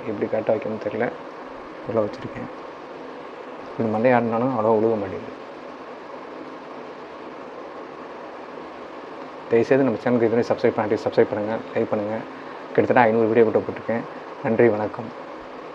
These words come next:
இதோட பிரைஸ் நான் சொல்லல. இதோட பிரைஸ் பார்த்தீங்கன்னா, கிட்டத்தட்ட பார்த்தீங்கன்னா, ஒரு எழுநூறு ரூபா அது செவன் ஹண்ட்ரடுக்கு வாங்கியிருக்கேன். ஆம், திரும்ப நான் வந்து, ஆ, இது வந்து ஃபஸ்ட் டைம் நான் Amazon-ல ஆர்டர் போ-, ஆர்டர் போடுறேன். நான் ஆர்டர் போட்டது பார்த்தீங்கன்னா, கரெக்டா ஒரு மூணு நாள்ல வந்துடுச்சு. ஆ, இப்போ வந்து செவ்வாய்க்கிழமை,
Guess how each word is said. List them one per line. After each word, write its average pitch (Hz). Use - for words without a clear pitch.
இதோட 113
பிரைஸ் 135
நான் 117
சொல்லல. 110
இதோட 110
பிரைஸ் 131
பார்த்தீங்கன்னா, 113
கிட்டத்தட்ட 110
பார்த்தீங்கன்னா, 113
ஒரு 104
எழுநூறு 113
ரூபா 123
அது 110
செவன் 117
ஹண்ட்ரடுக்கு 110
வாங்கியிருக்கேன். 110
ஆம், 110
திரும்ப 151
நான் 127
வந்து, 120
ஆ, 110
இது -
வந்து 131
ஃபஸ்ட் -
டைம் 147
நான் 123
Amazon-ல 120
ஆர்டர் 107
போ-, -
ஆர்டர் 110
போடுறேன். 113
நான் 110
ஆர்டர் 127
போட்டது 110
பார்த்தீங்கன்னா, 110
கரெக்டா 120
ஒரு 104
மூணு 123
நாள்ல 120
வந்துடுச்சு. 104
ஆ, 107
இப்போ 101
வந்து 117
செவ்வாய்க்கிழமை, 113